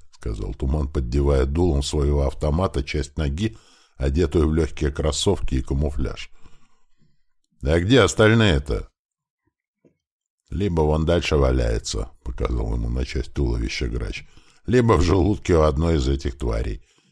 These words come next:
кивнул он на мёртвых ящериц. «Сколько землян было?» — громко спросил у всех Туман.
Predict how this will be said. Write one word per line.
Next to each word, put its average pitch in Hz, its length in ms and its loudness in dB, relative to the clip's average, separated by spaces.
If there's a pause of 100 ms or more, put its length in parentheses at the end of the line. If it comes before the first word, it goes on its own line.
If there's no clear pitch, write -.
(140)
кивнул 117 400 -4
он 110 120 -4
на - 80 -4
мёртвых 110 440 -8
ящериц. - 600 -12 (1300)
«Сколько 113 400 2
землян 101 460 4
было?» — 57 360 -4
громко 60 400 -6
спросил 62 460 -6
у 57 40 -6
всех - 260 -8
Туман. - 360 -8